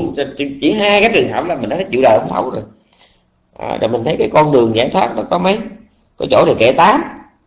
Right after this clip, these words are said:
đó là kể Thầy Bác Chánh Đạo, có chỗ kể bảy là thức giác chi, kể ba là giới định tuệ, kể hai là chỉ quán, rồi kể một thì có thể kể là niệm, niệm xứ, niệm trong niệm xứ cũng được, ê cái danh đô mà. Ừ. Kể làm sao cũng được hết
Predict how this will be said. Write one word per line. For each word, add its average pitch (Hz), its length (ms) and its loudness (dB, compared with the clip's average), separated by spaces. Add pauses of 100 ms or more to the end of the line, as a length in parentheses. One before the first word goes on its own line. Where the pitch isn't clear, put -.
(420)
đó - 120 -2
là 123 80 0
kể 127 120 2
Thầy 165 100 0
Bác 160 140 0
Chánh 180 140 -4
Đạo, 110 320 0
có - 100 -6
chỗ 135 140 0
kể 139 120 4
bảy 147 260 2
là 131 80 0
thức 143 140 -4
giác 175 160 -2 (100)
chi, 170 360 2 (380)
kể 143 200 2
ba 156 220 8
là 113 160 2
giới 170 120 2
định 135 260 -2
tuệ, 113 480 2
kể 113 200 2 (100)
hai 156 320 2
là 131 120 0 (120)
chỉ 113 220 -2
quán, 160 380 -2
rồi 104 140 -8
kể 123 240 2
một 123 260 2
thì 135 80 -4 (120)
có 165 60 -2
thể 143 120 -2
kể 110 240 -2
là 147 140 -2
niệm, 117 440 -2
niệm 110 140 -8
xứ, 196 280 -4 (300)
niệm 110 280 0
trong 147 120 -4
niệm 110 160 -8
xứ - 240 -10
cũng - 140 -14
được, - 380 -4 (240)
ê 160 280 4
cái 170 120 2
danh 160 180 -2
đô 151 220 0
mà. 117 140 -6 (420)
Ừ. 123 180 -14 (600)
Kể - 100 2
làm 139 120 0
sao 175 180 4
cũng 185 100 -2
được 123 160 0
hết 202 140 0